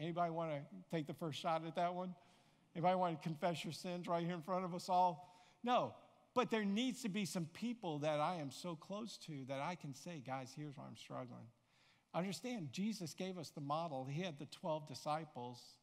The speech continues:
and then in the twelve disciples, he had the three, Peter, James, and John. Jesus modeled for us that we need people in our lives that we're walking with. And, and, and four reasons why this is so important. Number one, 'cause you were created for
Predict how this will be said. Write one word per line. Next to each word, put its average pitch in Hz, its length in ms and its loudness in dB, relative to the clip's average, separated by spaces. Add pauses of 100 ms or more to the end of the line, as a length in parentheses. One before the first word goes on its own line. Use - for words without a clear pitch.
(100)
and 147 200 -2
then 156 300 -2
in 180 160 0
the 185 80 -2
twelve 151 340 -2
disciples, 151 600 -4
he 143 100 -6
had 135 160 -4
the 156 80 -14 (160)
three, 127 400 -10 (320)
Peter, 135 220 -4
James, 127 320 -8
and 120 120 -10
John. 120 300 -8 (760)
Jesus 170 500 -2
modeled 165 500 2
for 147 160 -6
us 139 280 -4
that 123 180 -8
we 151 180 -2
need 139 540 -4
people 135 260 -8
in 120 60 -6
our 123 260 -2
lives 117 140 -8
that 135 100 -12
we're 127 140 -8
walking 120 500 -2
with. 120 220 -14 (580)
And, 190 220 -2
and, 160 360 0 (100)
and 165 400 0 (160)
four 220 180 6
reasons 175 500 -2
why 143 380 2
this 139 180 -6
is 151 120 -10
so 143 140 -8
important. 131 380 -6
Number 151 180 -2
one, 151 240 -4
'cause 131 200 -6
you 180 80 -2
were 160 100 -4
created 143 520 -8
for 143 100 -14